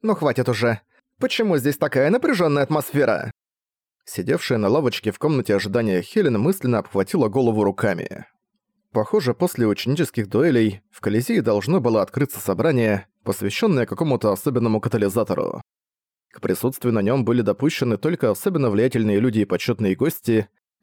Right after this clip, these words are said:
а также победители турнира и особо выделившиеся ученики.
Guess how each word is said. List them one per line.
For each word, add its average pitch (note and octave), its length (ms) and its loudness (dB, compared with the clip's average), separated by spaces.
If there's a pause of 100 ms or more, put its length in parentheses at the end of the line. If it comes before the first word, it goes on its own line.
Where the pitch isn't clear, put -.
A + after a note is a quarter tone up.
(120)
а F2+ 160 -2
также D#3+ 320 0
победители A#2 500 0
турнира B2 540 0 (200)
и A2 100 0
особо E3 400 0
выделившиеся G#2+ 680 0
ученики. G2+ 680 -2